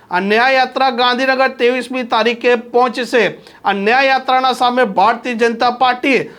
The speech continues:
અને ગુજરાત સરકારે તિરંગા યાત્રાનું આજથી પ્રસ્થાન કરાવ્યું છે. મુખ્યમંત્રી ભૂપેન્દ્ર પટેલ અને જે કેન્દ્રીય મંત્રી છે જે પી નડ્ડા, જે ભારતીય જનતા પાર્ટીના રાષ્ટ્રીય પ્રમુખ પણ છે,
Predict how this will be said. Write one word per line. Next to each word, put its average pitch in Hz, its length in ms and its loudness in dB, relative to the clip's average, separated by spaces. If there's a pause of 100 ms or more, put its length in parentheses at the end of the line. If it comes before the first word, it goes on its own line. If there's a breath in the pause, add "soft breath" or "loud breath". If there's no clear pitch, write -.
(140 loud breath)
અને 175 140 -2
ગુજરાત 240 500 2
સરકારે 247 460 0 (100)
તિરંગા 247 400 2
યાત્રાનું 240 720 0
આજથી 233 420 -2
પ્રસ્થાન 220 480 -2
કરાવ્યું 208 440 0
છે. 196 80 2 (360 loud breath)
મુખ્યમંત્રી 247 800 0
ભૂપેન્દ્ર 240 520 0
પટેલ 254 460 0 (280 loud breath)
અને 202 320 0
જે 208 140 -2 (120)
કેન્દ્રીય 240 460 0
મંત્રી 240 340 -2
છે 247 160 0
જે 208 160 0
પી 240 180 -2
નડ્ડા, 240 460 2 (360 loud breath)
જે 208 140 0
ભારતીય 214 520 -2
જનતા 233 320 0
પાર્ટીના 233 580 0
રાષ્ટ્રીય 220 560 0
પ્રમુખ 247 320 2
પણ 277 260 0
છે, 277 100 4